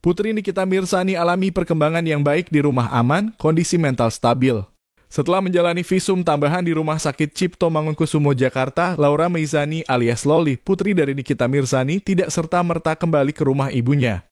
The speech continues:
Loli masih berada di rumah aman dan menjalani proses pemulihan jiwa serta mental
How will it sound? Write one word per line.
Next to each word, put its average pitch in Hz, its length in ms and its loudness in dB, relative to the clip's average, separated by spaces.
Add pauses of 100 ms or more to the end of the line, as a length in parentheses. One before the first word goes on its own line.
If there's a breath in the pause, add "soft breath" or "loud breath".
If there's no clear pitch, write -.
(300)
Loli 170 320 2
masih 196 240 -2
berada 165 320 0
di 175 160 -2
rumah 156 240 -4
aman 160 240 -2
dan 160 240 2
menjalani 151 400 2
proses 160 480 -2
pemulihan 147 640 2
jiwa 120 320 2
serta 143 400 0
mental 147 480 0